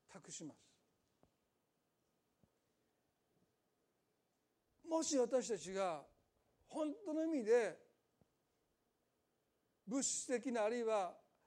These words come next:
繁栄的な意味じゃなくて、本当に神に信頼されるものになりたいならば、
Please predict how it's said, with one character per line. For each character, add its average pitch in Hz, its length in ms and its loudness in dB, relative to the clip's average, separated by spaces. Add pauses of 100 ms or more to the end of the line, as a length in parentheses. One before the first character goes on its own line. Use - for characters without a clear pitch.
(120)
繁 240 240 -4
栄 240 120 -2
的 233 180 -4
な 220 80 -4
意 226 40 -2
味 226 100 -4
じ 202 80 0
ゃ 190 40 2
な 190 100 -2
く 185 100 -16
て、 202 180 -2 (180)
本 330 180 -4 (120)
当 302 80 -2
に 262 100 -2
神 262 300 -2
に 202 140 -4
信 233 300 -4
頼 226 180 0
さ 233 120 -4
れ 226 80 2
る 226 60 2
も 226 100 -4
の 208 40 -6
に 185 60 -6
な 196 100 -2
り 226 80 -2
た 220 100 2
い 202 60 0
な 190 100 -4
ら 175 80 -2
ば、 202 160 0